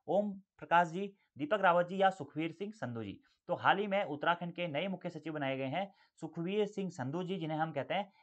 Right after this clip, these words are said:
एसएस सिंधु नाम से भी आप इन्हें जानेंगे, जो कि उत्तराखंड राज्य के सत्रहवें मुख्य सचिव हैं। अभी आपको पता ही है दोस्तों, हमारे मुख्यमंत्री चेंज हुए और वर्तमान में हमारे मुख्यमंत्री बन गए हैं पुष्कर सिंह धामी जी। तो पुष्कर सिंह धामी जी ने ही दोस्तों, जो इससे पहले मुख्य सचिव थे ओम प्रकाश जी,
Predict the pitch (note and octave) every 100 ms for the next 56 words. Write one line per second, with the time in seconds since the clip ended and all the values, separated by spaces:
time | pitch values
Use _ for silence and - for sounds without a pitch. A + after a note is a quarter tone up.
0 | - G3 A3 - D#3+ F#3 F#3 - C#3 D3+
1 | F#3 D#3 - C#3 C#3+ C3 B2+ F3+ C3 G#2+
2 | A2 G2 G#2+ C3+ E3 D3+ C#3 E3+ D#3 C#3
3 | C3+ E3+ G#3 - _ _ E3+ E3+ F#3 G#3
4 | E3+ - D3 A#2 A#2+ B2 B2+ F#3 F3 -
5 | D#3+ D#3 D#3 E3+ D#3+ D3 D#3+ D3+ D3 A#2
6 | C3+ C#3+ C#3+ E3+ D#3 D#3 D3 D#3+ D#3 C3+
7 | C3+ D3 E3 D#3+ C#3+ D3 C#3+ - C3+ B2
8 | C3+ B2 A#2 A#2 B2+ F#3 - _ _ E3
9 | E3 F#3+ F#3 F#3+ F3+ G#2 B2 D3+ A2+ G2
10 | - - C#3+ D#3 D3 G3+ G3 G#3+ G3 C#3+
11 | _ _ _ _ _ _ _ - A2+ C#3
12 | G3 F#3+ F#3 F3 - - - F3+ G#3+ G#3+
13 | - - F3+ E3+ - G3+ E3+ C#3 G3 F#3
14 | - F3 D#3+ E3+ E3 F#3 D3 F3 E3+ D#3+
15 | C#3+ C#3 E3+ G#3